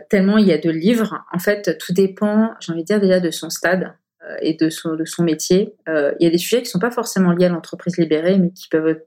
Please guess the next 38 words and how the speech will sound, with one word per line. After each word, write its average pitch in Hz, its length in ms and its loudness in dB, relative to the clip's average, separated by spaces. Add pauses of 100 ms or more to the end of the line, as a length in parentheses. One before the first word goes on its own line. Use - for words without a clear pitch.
déjà 196 180 4
être 196 300 -2
liés 202 140 2
à 165 260 -4
la 165 100 -4
prise 196 220 0
de 185 80 4
recul 180 280 0
par 170 140 -4
rapport 160 240 -2
à 165 80 0
son 160 300 -4
activité 160 360 -4
de 175 60 6
manager. 160 500 0 (540)
Moi, 170 60 0
je 180 80 4
sais 208 180 2
qu'une 170 400 -2
des 160 140 0
claques 208 420 -2
que 165 60 2
je 160 60 -4
me 160 60 -4
suis 165 140 -8
pris - 180 -4
en 160 100 2
livre, 208 320 2
euh, - 240 -2
c'est, 170 380 0
euh, 160 140 -2
le 165 80 0
livre « 185 320 0
Comment 175 180 0
se 180 80 -2
faire 196 120 2
des 170 160 2
amis » 165 240 0